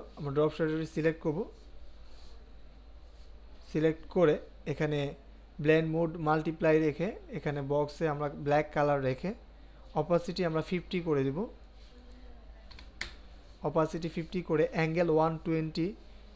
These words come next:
এখানে আমরা অ্যাং-, অ্যাঙ্গেলটিকে ওয়ান টোয়েন্টি না রেখে কমিয়ে দিতে পারি, সেভেন্টি ফোর করে দেব।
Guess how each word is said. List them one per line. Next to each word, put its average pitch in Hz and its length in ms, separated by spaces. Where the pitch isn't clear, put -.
এখানে 160 220
আমরা 156 200
অ্যাং-, 160 280
অ্যাঙ্গেলটিকে 170 640
ওয়ান 151 220
টোয়েন্টি 165 280
না 165 160
রেখে 143 280
কমিয়ে 180 300
দিতে 165 180
পারি, 156 180
সেভেন্টি 160 380
ফোর 165 280
করে 151 240
দেব। 143 160